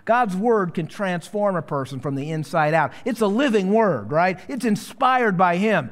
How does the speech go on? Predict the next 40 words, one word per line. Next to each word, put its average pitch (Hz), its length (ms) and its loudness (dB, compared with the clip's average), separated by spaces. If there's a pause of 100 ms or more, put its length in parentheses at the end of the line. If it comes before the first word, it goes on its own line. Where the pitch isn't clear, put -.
(140)
It 247 120 0
has 226 220 2
the 196 100 0
divine 196 800 2
breath 196 340 2
in 233 180 2
it. - 260 -4 (800)
And 170 120 -4
so 214 100 0
when 196 160 0
we 180 180 -2 (200)
show 240 300 0
up 226 160 2
on 196 100 2
a 175 40 -2
Sunday 196 320 0
morning 190 300 -2
like 180 200 -4
this 185 180 -6
and 151 100 -8
we 123 100 -6
gather 160 380 -2
around 180 360 -4
God's 165 280 -2
word 156 360 -4 (180)
and 139 140 -6
we 127 120 -6
open 170 320 -4
up 180 140 -6
our 185 160 -2
hearts, 139 500 -4 (320)
i-, 139 40 -12
it's 143 260 -6
just - 400 -8
amazing 147 580 -4
how 127 340 -6 (880)
his 170 300 -4
living 156 380 -4
word 120 400 -6 (240)
can, 123 340 -8